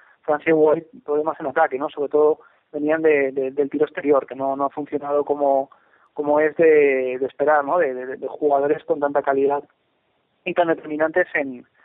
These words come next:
desde la distancia. Pero desde luego, pues, él lo ha, yo creo que ha puesto todo, ha puesto todo de su parte para que, para que este éxito se, se consiga. Así que antes me preguntabas el, el M V P terrenal, pues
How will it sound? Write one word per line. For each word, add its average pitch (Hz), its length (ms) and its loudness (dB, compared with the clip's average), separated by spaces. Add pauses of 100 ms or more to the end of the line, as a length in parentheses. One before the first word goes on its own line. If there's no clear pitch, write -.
(140)
desde 139 200 -2
la 131 80 -2
distancia. 135 500 -8 (440)
Pero 139 120 -2
desde 143 180 2
luego, 160 300 4
pues, 165 180 2 (300)
él 156 100 2
lo 170 120 4
ha, 175 140 2
yo 175 140 -6
creo 185 80 0
que 175 80 2
ha 160 60 -2
puesto - 220 -2
todo, 135 360 -2
ha - 80 -14
puesto 151 240 -4
todo 160 200 4
de 160 60 2
su 156 140 -8
parte 170 340 2
para 147 220 0
que, 123 360 -8 (120)
para 131 160 -6
que 139 100 -10
este 143 180 -4
éxito 147 260 -2
se, 135 360 -2
se - 80 -20
consiga. 135 420 -8
Así - 180 -10
que - 160 -4 (260)
antes 165 240 0
me 170 80 2
preguntabas 165 680 2
el, 151 540 0
el 147 120 0
M 151 100 4
V 160 160 2
P 165 100 -6
terrenal, 151 480 2
pues 165 200 -4